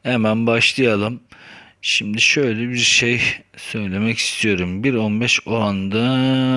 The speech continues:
maç sonucu üst bulma taktiğimiz vardı. Bir on beşten bir on sekiz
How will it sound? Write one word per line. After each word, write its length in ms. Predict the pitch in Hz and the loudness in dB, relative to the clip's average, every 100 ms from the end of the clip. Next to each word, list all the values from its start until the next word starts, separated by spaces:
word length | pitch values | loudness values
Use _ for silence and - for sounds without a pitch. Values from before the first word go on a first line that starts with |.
| 127 127 117 | 2 0 -2
maç 420 | 87 113 120 113 | -4 0 0 0
sonucu 440 | - 104 104 - | -2 -2 -2 -2
üst 320 | 104 117 - | -2 -2 -4
bulma 260 | 113 107 110 | -6 -4 -2
taktiğimiz 640 | - 104 - 107 113 117 | -2 -4 -4 -6 -6 -4
vardı. 420 | 104 95 90 92 | -2 -2 -4 -6
Bir 80 | 107 | -4
on 260 | 110 98 95 | -2 -4 -2
beşten 580 | 95 - - 123 117 107 | 0 0 0 -2 -2 -2
bir 100 | 110 | 0
on 140 | 95 | -2
sekiz 760 | - - - 131 127 - - | -4 -10 -4 -2 -2 -4 -6